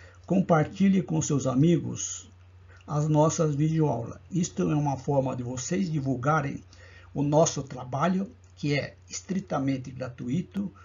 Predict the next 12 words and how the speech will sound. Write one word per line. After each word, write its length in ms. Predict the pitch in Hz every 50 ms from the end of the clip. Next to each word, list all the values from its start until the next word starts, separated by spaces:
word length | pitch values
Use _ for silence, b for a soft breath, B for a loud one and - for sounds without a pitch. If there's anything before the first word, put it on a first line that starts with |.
| B B
O 80 | - 113
que 160 | - - 170
vocês 400 | 175 185 170 - - 165 139 131
podem 420 | - - - 139 135 131 131 131
fazer 560 | - - 127 120 120 135 170 196 170 - - - - B B B B B B B
é 100 | 151 139
colaborar 920 | - - 170 175 175 175 165 156 160 151 143 151 156 170 185 196 247 254 - _ _ - _ _ _
clicando 840 | 170 165 156 - - - 151 147 156 170 180 170 185 196 202 220 - - - _ _ - - _ - _ - _ _ _ _ _ _ _ _ _ _ _ _ - _ - - - - - _ _ _ _ _ _ _ _ _ _ _ _ _ _
no 180 | 151 143 151 147
link 400 | 143 143 160 175 175 - - 196
Valeu 420 | 156 151 156 151 143 147 165 170 160
Demais. 800 | 165 180 160 143 - - - - - - - - - - -